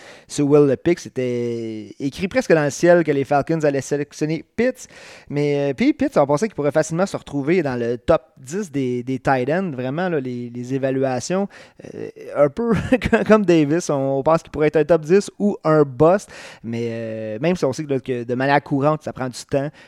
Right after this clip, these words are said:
euh, pour se développer à cette position-là. Euh, Kyle Pitts qui a tout, euh, et la situation, et le talent, et, euh, tout ce que tu voudras pour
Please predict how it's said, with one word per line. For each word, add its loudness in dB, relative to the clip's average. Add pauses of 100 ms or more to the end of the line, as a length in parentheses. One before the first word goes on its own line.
(160)
euh, -16
pour -10
se -2
développer 0
à 2
cette -6
position-là. -2 (340)
Euh, -12 (180)
Kyle 4
Pitts 0
qui -8
a -4 (220)
tout, 0 (340)
euh, -14 (180)
et 2
la 4
situation, -4 (120)
et -2
le 0
talent, -4
et, -2 (280)
euh, -8 (160)
tout -4
ce -4
que 4
tu -2
voudras 2
pour -4